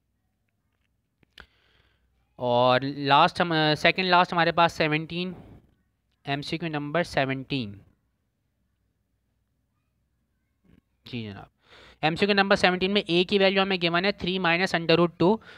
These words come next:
और आपसे ए स्क्वायर की वैल्यू उन्होंने पूछा है कि क्या होगी, ठीक है, ए स्क्वायर की वैल्यू जनाब ये रहा। तो स्क्वायरिंग बोथ साइड्स कर दी हमने,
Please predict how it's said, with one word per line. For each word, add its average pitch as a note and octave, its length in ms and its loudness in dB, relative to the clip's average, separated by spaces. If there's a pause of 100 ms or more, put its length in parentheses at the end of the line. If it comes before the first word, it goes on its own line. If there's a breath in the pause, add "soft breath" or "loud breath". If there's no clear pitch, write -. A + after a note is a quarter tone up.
(100)
और D#3+ 120 4
आपसे E3 300 2
ए F3+ 220 0
स्क्वायर F3+ 300 0
की G3 120 -4
वैल्यू F3 360 -2 (140)
उन्होंने E3 300 -6
पूछा D3+ 300 -4
है D3+ 80 0
कि D#3+ 140 -6
क्या C#3+ 220 0
होगी, G#2+ 380 -8 (640)
ठीक B2+ 180 -12
है, F3 140 -8
ए D3+ 180 2
स्क्वायर D3 360 0
की C#3 120 -6
वैल्यू G#2+ 280 -6
जनाब G#2 300 -14
ये B2 120 -2
रहा। G#2 240 -8 (540 loud breath)
तो D3 200 -2
स्क्वायरिंग F#3 360 -2
बोथ F3+ 160 -2
साइड्स G3 300 0
कर F#3 160 -4
दी G3 120 -6
हमने, F#3 280 -8